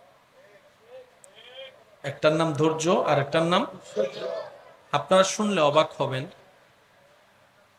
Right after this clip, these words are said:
আমার কোনো বোন যদি স্বামীর অত্যাচার সহ্য করে সংসার করে যাচ্ছে,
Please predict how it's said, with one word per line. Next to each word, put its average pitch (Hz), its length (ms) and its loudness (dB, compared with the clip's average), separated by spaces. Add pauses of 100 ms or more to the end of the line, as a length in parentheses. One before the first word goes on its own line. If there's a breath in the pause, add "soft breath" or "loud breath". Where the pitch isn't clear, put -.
(160)
আমার 190 300 8
কোনো 214 320 4
বোন 190 440 4
যদি 185 320 2
স্বামীর 196 440 4
অত্যাচার 175 540 6 (340)
সহ্য 185 440 2
করে 190 340 2
সংসার 180 480 0
করে 147 240 0
যাচ্ছে, 127 480 -4